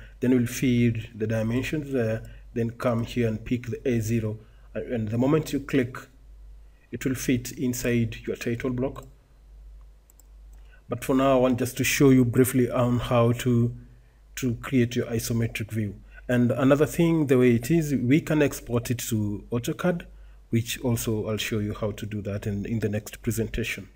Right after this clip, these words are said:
Now, having showed you how to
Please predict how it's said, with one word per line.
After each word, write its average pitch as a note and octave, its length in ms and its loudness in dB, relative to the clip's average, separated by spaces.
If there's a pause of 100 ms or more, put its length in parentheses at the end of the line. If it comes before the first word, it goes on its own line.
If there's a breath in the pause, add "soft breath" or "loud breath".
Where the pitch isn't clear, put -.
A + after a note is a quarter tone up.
(340 soft breath)
Now, A2 280 -2 (200 loud breath)
having E3+ 320 4
showed B2+ 540 2
you A#2 380 2 (100)
how A2 300 0
to G#2+ 380 -6